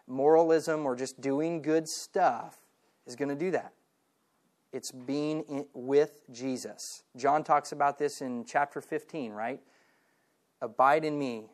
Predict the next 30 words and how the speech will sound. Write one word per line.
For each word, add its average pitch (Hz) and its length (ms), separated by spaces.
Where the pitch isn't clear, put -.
Well, 117 320
John, 120 420
it's 120 180
Jesus' 117 460
words 107 280
recorded 107 320
by 107 100
John. 101 360
But 131 120
Jesus 170 280
is 147 140
telling 139 260
us, 123 220
"Abide 127 400
in 139 140
me 123 240
and 117 100
I 123 220
in 123 200
you, 123 160
and 123 260
you 147 120
will 151 180
bear 123 360
much 123 280
fruit. - 400
For 135 140
apart 202 400
from 123 140
me, 110 260